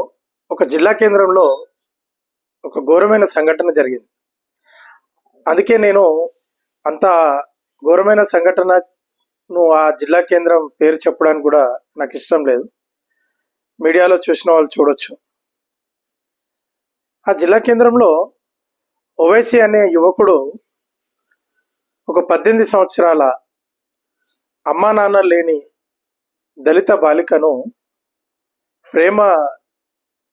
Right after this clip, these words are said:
వలలో పడేసి శారీరకంగా లోబరుచుకున్నాడు.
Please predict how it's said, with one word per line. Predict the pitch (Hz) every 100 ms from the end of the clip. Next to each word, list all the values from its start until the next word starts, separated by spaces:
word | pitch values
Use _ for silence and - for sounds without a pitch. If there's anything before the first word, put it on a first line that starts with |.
| _
వలలో | 143 151 170 180
పడేసి | 175 143 156 151 165 123 147 220 _ _ _ _ _ _ _ -
శారీరకంగా | - 196 185 233 233 208 202 220
లోబరుచుకున్నాడు. | 170 175 170 180 - 147 123